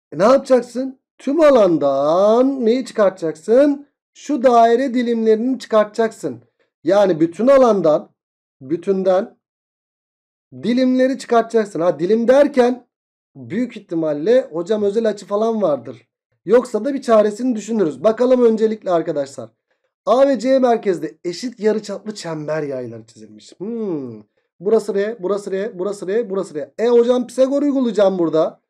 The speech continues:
Şurası ne? İki R değil mi? Evet. İki R'nin karesi eşittir. R artı bir ve R artı bir ve R artı üçün kareleri toplamına eşittir. İşlem, işlem, işlem. İşlem mi yapacağız burada? Bırak işlemi ya.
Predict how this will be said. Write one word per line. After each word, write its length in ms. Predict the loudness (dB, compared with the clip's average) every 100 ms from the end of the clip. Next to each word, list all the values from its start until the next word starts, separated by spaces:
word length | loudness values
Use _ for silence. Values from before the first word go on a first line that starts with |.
| _ _
Şurası 380 | -10 -4 -4 0
ne? 100 | -2
İki 320 | -2 -6 -2
R 200 | 4 4
değil 120 | 4 -2
mi? 140 | -2
Evet. 360 | 2 2 0 -4 _ _ _
İki 260 | -12 -6 -2
R'nin 380 | 2 2 2 0
karesi 400 | 0 0 -2 -6
eşittir. 560 | -8 -8 -10 -6 -6 _ _ -8
R 200 | 2 4
artı 380 | 4 2 0 -2
bir 220 | -2 0
ve 360 | 2 2 0 -4 _ _ _ -6
R 160 | 0
artı 380 | 2 0 -2 -6
bir 240 | -4 -4 -2
ve 320 | -2 -2 -8 _ _ _ _ _ -2
R 200 | 2 2
artı 340 | 4 2 0
üçün 500 | -6 -2 0 0 -2
kareleri 420 | -2 0 0 0
toplamına 400 | 0 -2 -2 -2
eşittir. 440 | -2 -4 -12 -18 -20 _ _ _ _
İşlem, 340 | -10 -6 -4 -4
işlem, 260 | 0 -2
işlem. 380 | 0 -2 -2 -4 _ _ _ _
İşlem 320 | -14 -2 0
mi 80 | 4
yapacağız 360 | 2 2 0 -2
burada? 360 | -8 -14 -14
Bırak 240 | -6 -6 -6
işlemi 380 | -6 -2 -2 0
ya. 300 | -2 -4